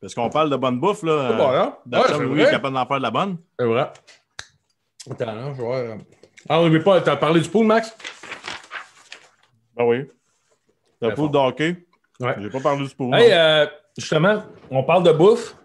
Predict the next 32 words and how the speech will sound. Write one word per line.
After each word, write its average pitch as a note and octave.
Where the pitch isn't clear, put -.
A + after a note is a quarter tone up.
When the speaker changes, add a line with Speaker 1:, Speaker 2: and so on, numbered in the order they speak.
Speaker 2:
Je -
pense C3
que B2
c'est B2
le B2+
meilleur C#3+
moment. C#3+
On C3+
va, A#2+
euh, A2
on A2+
va B2
le B2+
laisser C3
jaser. C3
Mais, A#2
euh, A#2
excusez. C3
<laughs> -
Speaker 1:
Un -
petit -
morceau A#2+
de -
fromage A#2+
dans, A#2
de A2+
poignée A#2
dans A#2+
la A#2
gorge, G#3
mon B3
Guillermo ? A#3